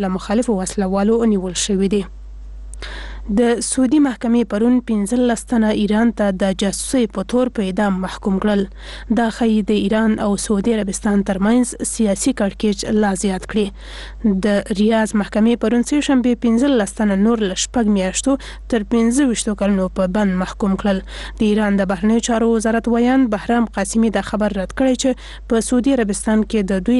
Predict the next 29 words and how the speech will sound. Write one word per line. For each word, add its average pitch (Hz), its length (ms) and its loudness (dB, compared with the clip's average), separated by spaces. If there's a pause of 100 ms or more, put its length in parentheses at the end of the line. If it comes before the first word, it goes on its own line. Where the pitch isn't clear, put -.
(120)
لپاره 220 720 -2
جاسوسي 220 420 0 (180)
فعالیت 196 480 0
شوی. 202 240 2 (460)
د 208 100 2
ایران 214 400 2
د 202 140 4
نیمه 208 240 2
دولتي 196 340 -2
خبري 202 380 0
اژانس 226 360 0 (120)
تسنیم 254 420 2
په 208 140 -6
حواله 190 320 -4 (100)
قاسمي 226 320 2
ویلي 247 220 4
چې 294 160 0 (340)
داسې 233 420 0
ادعاوې 214 480 2
اساس 202 400 -2
نه 240 140 4
لري 277 160 4 (340)
او 240 60 2 (100)
د 214 140 0
سیاسي 214 480 0
هدف 196 320 -2
لپاره 190 380 -2
کیږي. 202 280 2 (760)
ناټو 277 280 2